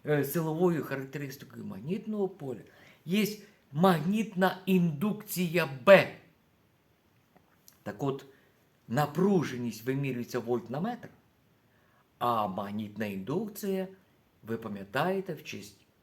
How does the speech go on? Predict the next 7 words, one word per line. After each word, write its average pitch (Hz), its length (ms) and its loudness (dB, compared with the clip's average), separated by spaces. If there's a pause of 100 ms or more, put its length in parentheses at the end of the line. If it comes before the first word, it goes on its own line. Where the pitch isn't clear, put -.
(180)
видатного 107 480 -6
югославського 107 600 -8
вченого 92 440 -12
Тесли, 185 400 -2 (240)
в - 60 -20
теслах. - 440 -20 (1080)
Діти, 143 500 -4